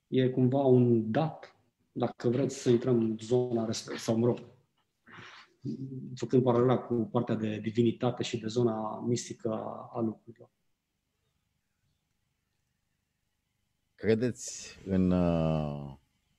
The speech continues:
Speaker 2: destin? Dacă tot am ajuns aici, hai că nu pot să vă întreb acum imediat despre I T. Pe bune, spuneți despre divinitate și eu vă dau cu I T-ul peste ochi, adică, really.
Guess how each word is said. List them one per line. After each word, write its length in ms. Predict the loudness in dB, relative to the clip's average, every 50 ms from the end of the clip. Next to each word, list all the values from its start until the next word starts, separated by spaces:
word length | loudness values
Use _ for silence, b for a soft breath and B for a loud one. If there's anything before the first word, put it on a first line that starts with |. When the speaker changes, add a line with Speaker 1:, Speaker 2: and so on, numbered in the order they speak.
| _ _ _ _ _ _ _
Speaker 2:
destin? 520 | _ -8 -8 -8 -8 -4 -2 -2 -2 -2 -4
Dacă 320 | -6 -4 -4 -2 0 0 2
tot 200 | 2 2 2 4
am 140 | 4 4 4
ajuns 360 | 2 4 4 2 2 4 6
aici, 420 | 6 6 6 6 2 -2 -10 -12
hai 200 | -6 -4 -4 0
că 140 | 2 2 2
nu 240 | 4 4 2 2 2
pot 160 | 2 2 2
să 100 | 4 4
vă 100 | 4 4
întreb 280 | 4 4 4 4 4 4
acum 200 | 4 4 4 6
imediat 220 | 6 6 6 6
despre 320 | 6 4 4 6 6 6 8
I 60 | 8
T. 240 | 6 4 2 2 4
Pe 140 | 4 2 4
bune, 200 | 4 2 2 2
spuneți 340 | 0 -2 0 2 2 2 2
despre 300 | 2 -4 0 2 2 4 6
divinitate 640 | 6 6 8 6 6 4 _ 4 4 8 8 6
și 140 | 6 8 6
eu 60 | 6
vă 100 | 8 8
dau 200 | 8 8 8 8
cu 140 | 8 8 8
I 120 | 8 8 8
T-ul 220 | 8 6 6 6
peste 320 | 6 4 2 2 4 4
ochi, 180 | 4 4 4 4
adică, 240 | 2 2 4 4 6
really. 300 | 6 8 6 6 4